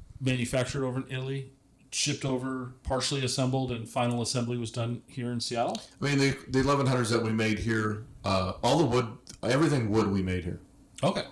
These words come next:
Speaker 2: Uh, you know, the machine, the machine parts, there's some machine parts which naturally have to be
Speaker 1: Right.
Speaker 2: produced, and that's, they, they, that comes from Italy, and the reeds came from Italy.
Speaker 1: Okay.
Speaker 2: Yeah, and all of our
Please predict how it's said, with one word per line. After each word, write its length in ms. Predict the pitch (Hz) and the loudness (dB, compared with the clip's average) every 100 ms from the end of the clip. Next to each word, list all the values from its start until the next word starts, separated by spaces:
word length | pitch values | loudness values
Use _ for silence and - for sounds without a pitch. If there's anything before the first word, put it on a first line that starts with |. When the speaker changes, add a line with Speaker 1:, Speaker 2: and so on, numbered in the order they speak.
| - - - - | -16 -20 -20 -8
Speaker 2:
Uh, 400 | 98 95 92 92 - - 98 - | -2 0 0 -2 -6 -12 -14 -4
you 140 | 110 | 0
know, 180 | 95 90 - | 0 0 -6
the 180 | - 104 107 | -6 -4 -2
machine, 520 | 107 - 131 131 104 | 0 2 2 0 2
the 80 | 101 | 4
machine 420 | 104 - 113 107 | 6 4 2 2
parts, 300 | 107 104 - | 4 2 2
there's 180 | 117 - | 2 4
some 540 | 107 104 - 101 101 | 2 2 -2 -6 -4
machine 340 | 98 - 104 | 0 0 0
parts 320 | - 95 95 - | 2 0 0 -6
which 260 | 90 - - | -8 -10 -10
naturally 520 | 92 98 95 - 95 | -4 -2 -2 -2 -2
have 200 | 90 92 | -2 -4
to 80 | - | -4
be 240 | 92 87 82 - | -8 -8 -10 -4
Speaker 1:
Right. 240 | 123 98 90 | 0 0 0
Speaker 2:
produced, 240 | 92 - | -4 -2
and 100 | 104 | 0
that's, 220 | 101 - | 0 -4
they, 220 | - 101 | 0 0
they, 240 | - 98 95 - | 0 -2 -2 -4
that 180 | 92 90 | -8 -6
comes 200 | 92 92 | -6 -8
from 140 | - 95 | -6 -4
Italy, 220 | 95 98 | -2 0
and 80 | 98 | 0
the 60 | |
reeds 200 | 95 95 | 0 -2
came 200 | - 95 | -4 -6
from 180 | 87 95 | -6 -6
Italy. 260 | 92 90 98 - - - - - - - 143 | -6 -6 -10 -14 -20 -20 -20 -20 -20 -6 -4
Speaker 1:
Okay. 220 | 147 101 - - - - - - - - - - - - - - - - - - - - - - | -4 -6 -12 -20 -20 -20 -20 -20 -20 -20 -20 -20 -20 -20 -18 -14 -14 -14 -12 -12 -12 -18 -20 -2
Speaker 2:
Yeah, 120 | 113 | 2
and 80 | 98 | 4
all 260 | 104 107 104 | 4 4 4
of 60 | |
our 360 | 110 107 107 | 4 6 4